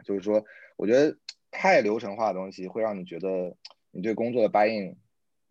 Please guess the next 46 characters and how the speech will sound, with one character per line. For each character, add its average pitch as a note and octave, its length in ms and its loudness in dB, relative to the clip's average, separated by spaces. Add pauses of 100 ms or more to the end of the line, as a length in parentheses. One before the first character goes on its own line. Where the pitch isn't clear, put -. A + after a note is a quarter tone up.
(720)
不 F#2 100 -8
是 G#2 140 -6
很 F2+ 180 -8
够， - 300 -4 (240)
对 F2+ 120 -4
吧？ D#2 80 -2 (120)
或 F#2+ 100 -2
者 F#2 80 -6
说， G2 260 2 (360)
呃， F#2 180 -4
当 C3 140 4
然 C#3+ 80 4
看 C#3+ 180 0
每 F#2+ 120 -2
个 G2 80 0
人 A2+ 100 0
需 A#2 120 -10
求 A2+ 60 -6
量 G#2+ 160 0
不 G#2+ 80 -8
一 G#2+ 60 -2
样， A2 260 -2
有 E2+ 80 -8
些 F#2+ 100 -4
人 G2+ 140 -2
就 G#2+ 60 -4
不， - 160 -18 (280)
就 A#2 120 -4
是 G#2 100 0
想 F2 240 -4
把 E2+ 140 0
这 G2 160 -2
个 F2 100 -2
工 F#2+ 200 -6
作 F#2 240 0
和， E2+ 360 -4
和 - 220 -8
这 F2+ 100 -4
个 F2 80 -2
情 F2 240 -12
绪 G2 80 -6
完 E2+ 180 -4
整 F2+ 100 -6
的 F2 80 -10
分 F2+ 140 -8
开。 F2 240 -4